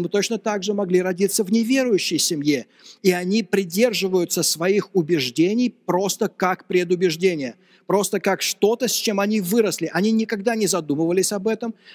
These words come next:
они никогда не размышляли об этом, они просто к этому пришли. Есть люди, которые приходят к вере, опять-таки, это может быть как, как люди, которые приходят к Богу, так и люди, которые уходят от Бога на основании каких-то жизненных потрясений.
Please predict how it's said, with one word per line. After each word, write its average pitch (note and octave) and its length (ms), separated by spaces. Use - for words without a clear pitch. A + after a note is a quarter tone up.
они G#3 240
никогда G#3 420
не G3+ 220
размышляли E3 580
об D#3+ 180
этом, A3 320
они G3+ 240
просто F#3+ 560
к - 160
этому F#3 400
пришли. G3 480
Есть F3+ 420
люди, G#3+ 300
которые F#3+ 420
приходят G3 540
к D#3 300
вере, F3 460
опять-таки, - 680
это C#3 180
может D#3+ 300
быть D#3 180
как, D3+ 160
как E3 220
люди, E3 180
которые C#3+ 320
приходят D3+ 400
к C3 60
Богу, G#3+ 280
так F#3 220
и - 20
люди, F#3+ 200
которые G3+ 340
уходят G#3+ 460
от C3 100
Бога C3+ 300
на E3+ 80
основании G3 440
каких-то G3 420
жизненных F3 420
потрясений. F#3+ 640